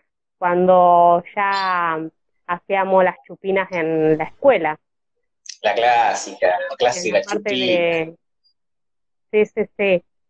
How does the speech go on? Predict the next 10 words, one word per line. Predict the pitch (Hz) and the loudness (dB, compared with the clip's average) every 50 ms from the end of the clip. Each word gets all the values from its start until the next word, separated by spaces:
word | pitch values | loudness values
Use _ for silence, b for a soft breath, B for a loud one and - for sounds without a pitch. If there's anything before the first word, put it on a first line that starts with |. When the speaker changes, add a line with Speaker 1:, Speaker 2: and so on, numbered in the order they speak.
| _ _ _ | _ _ _
Speaker 1:
Eh, | - 196 190 190 185 - | 0 2 2 2 2 2
o | - 214 220 226 | 4 4 6 6
el | 233 226 | 4 2
día | 214 220 208 | 2 0 0
de | 196 | 0
la | 185 175 | 0 -4
primavera, | 175 180 175 170 165 180 220 233 226 214 190 175 165 170 - | -6 -6 -4 0 0 2 2 2 0 0 0 -2 -2 -4 -8
digamos, | 175 170 165 156 - 156 - _ _ _ | -10 -10 -10 -10 -10 -12 -18 _ _ _
siempre. | - 202 214 226 233 220 202 185 175 165 - 160 151 147 151 - _ _ _ _ _ _ _ _ _ _ _ | -2 0 0 0 0 -2 -4 -6 -10 -12 -12 -12 -12 -12 -12 -14 _ _ _ _ _ _ _ _ _ _ _
Digamos, | 180 180 175 175 165 - 202 | -2 -2 0 0 0 -2 -2